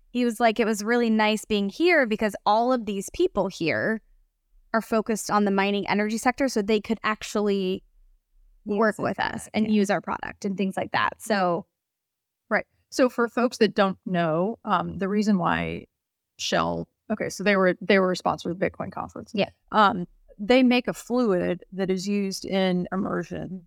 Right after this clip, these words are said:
Speaker 3: mining,
Speaker 2: Mm-hmm.
Speaker 3: right? So that's the
Speaker 2: Mm-hmm.
Speaker 3: connection for anybody that's not familiar.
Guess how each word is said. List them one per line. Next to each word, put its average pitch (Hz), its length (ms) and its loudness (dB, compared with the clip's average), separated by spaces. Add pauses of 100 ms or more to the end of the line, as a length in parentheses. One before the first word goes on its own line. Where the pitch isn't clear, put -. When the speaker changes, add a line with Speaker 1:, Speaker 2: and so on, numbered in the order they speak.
(120)
Speaker 3:
mining, 208 500 -2
Speaker 2:
Mm-hmm. 185 260 2 (160)
Speaker 3:
right? 170 200 -2
So 202 100 -4
that's 185 280 2
the 180 80 -6
Speaker 2:
Mm-hmm. 170 40 -16
Speaker 3:
connection 170 380 -4
for 175 120 -6
anybody 170 300 -2
that's - 220 -14
not 165 240 -2
familiar. 170 500 -6